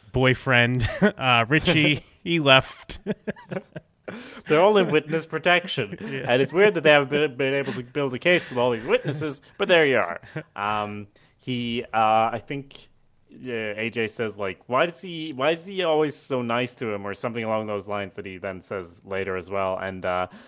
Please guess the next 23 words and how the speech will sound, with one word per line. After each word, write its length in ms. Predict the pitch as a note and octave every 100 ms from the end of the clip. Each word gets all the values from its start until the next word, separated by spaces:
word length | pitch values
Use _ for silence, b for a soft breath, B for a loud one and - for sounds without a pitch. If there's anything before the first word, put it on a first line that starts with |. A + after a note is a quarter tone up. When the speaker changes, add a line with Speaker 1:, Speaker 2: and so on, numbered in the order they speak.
| B B
Speaker 2:
uh, 500 | F#2 F#2 F2+ F2+ F2+ - _ -
Meadow 300 | B2 A#2+ A#2
says 300 | A2+ B2+ G#2+
he's 120 | G#2+ B2
always 380 | B2+ A#2+ -
taken 360 | - C#3 B2 A#2
that 340 | A2+ G#2 - _ -
Italian 560 | B2 B2+ A#2 A2+ A2 G#2+
family 520 | - G#2+ A#2 A2+ G#2+
stuff 380 | - G#2+ F#2+ A2+
really 200 | G#2 G2
serious. 680 | - G#2+ G2+ G2+ F#2 - -
<laughs> 40 |
And 260 | A#2+ G2+ -
A 160 | C3
J's 240 | C3 B2 G#2+
like, 200 | G2 -
"Yeah, 180 | A#2 G2+
I 100 | A2+
got 220 | A#2 -
the 80 | F#2
big 200 | F#2 F#2
lecture." 420 | F#2 - A#2